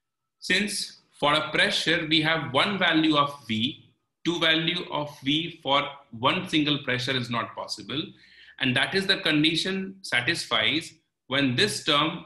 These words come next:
equals to zero, right? When discriminant is equals to zero. So for the single value of P, what we can write, R square T square minus four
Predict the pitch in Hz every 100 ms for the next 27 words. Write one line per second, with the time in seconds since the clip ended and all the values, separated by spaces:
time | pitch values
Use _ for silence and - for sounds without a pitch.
0 | - 123 120 117 - 135 - 95 - _
1 | _ _ _ _ _ _ _ _ - 139
2 | 131 127 120 127 - 156 160 160 165 151
3 | 123 123 107 - 101 104 98 - _ _
4 | _ _ - 123 143 139 147 156 151 190
5 | 190 175 170 170 170 - - 127 123 -
6 | - _ _ 120 139 131 156 160 147 113
7 | 123 135 - 123 139 165 160 - 165 165
8 | 160 - 160 156 147 - 104 101 107 -
9 | _ _ _ _ - 120 127 127 139 139
10 | - - 147 165 165